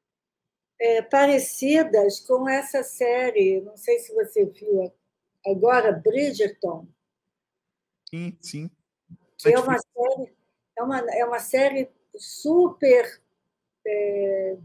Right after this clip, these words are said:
Speaker 1: doce, super, e super sensual também, né? Então, é um folhetim, né, da Julia Quinn. E ele tem isso, ele tem Meu Destino a Pecar, que é super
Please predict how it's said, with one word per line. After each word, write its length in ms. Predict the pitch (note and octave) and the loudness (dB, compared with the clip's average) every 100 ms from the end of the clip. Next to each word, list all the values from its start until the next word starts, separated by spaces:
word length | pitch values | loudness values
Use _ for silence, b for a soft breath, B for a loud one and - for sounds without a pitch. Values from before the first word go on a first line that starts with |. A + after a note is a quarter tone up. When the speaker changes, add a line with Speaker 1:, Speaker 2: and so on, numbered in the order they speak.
| D#3+ | 4
Speaker 1:
doce, 680 | A#3+ C4 C4+ B3+ - - F#3 | 8 8 8 4 -6 -6 -6
super, 720 | - B3+ C4+ - B3 A#3 - b b _ | -6 -10 -10 0 2 2 0 b b _
e 80 | A#3 | -10
super 360 | - C#4+ D4 | -4 -2 0
sensual 760 | C#4+ - D4 - C#4 B3 C4+ B3+ | 0 -2 -6 0 4 6 6 4
também, 460 | F#3 E3 D#3+ E3 | -2 -6 -14 -16
né? 220 | F3 G#3 G3+ | -14 -12 -10
Então, 360 | G3+ - B3 | -8 -4 -2
é 100 | C4 | -2
um 60 | C4 | -6
folhetim, 720 | - D4 D4+ D4 - C#4 C#4 - | 2 4 4 2 -4 -6 -6 -4
né, 200 | G3 G#3+ | -2 0
da 160 | G#3+ | 0
Julia 340 | F#3 B3 B3 A3+ | -2 -2 -2 -2
Quinn. 440 | - A3+ - G3+ - _ _ _ _ _ _ | -4 -6 -6 -8 -16 _ _ _ _ _ _
E 220 | B3 C4 C4 | -4 -2 6
ele 280 | C4+ D4+ D#4+ | 6 6 2
tem 420 | - D4 E4 D4 | 2 2 2 4
isso, 300 | A#3 G3 - | 4 2 0
ele 120 | A3 | -6
tem 180 | A3 C4+ | -2 -2
Meu 180 | C4+ C#4+ | 2 2
Destino 440 | B3+ - - A#3+ | 0 -12 -8 -8
a 40 | A#3 | -6
Pecar, 640 | - G#3 A#3 A3+ C4+ D4+ - _ | -6 -6 -4 -2 -2 -4 -10 _
que 180 | _ A#3 | _ -2
é 140 | A3 | -2
super 1300 | G#3+ - - C#4+ D4+ D#4 D#4 D#4+ _ B3+ A#3+ A3+ G3+ | -4 -12 -12 -4 0 0 0 -4 _ 4 6 6 0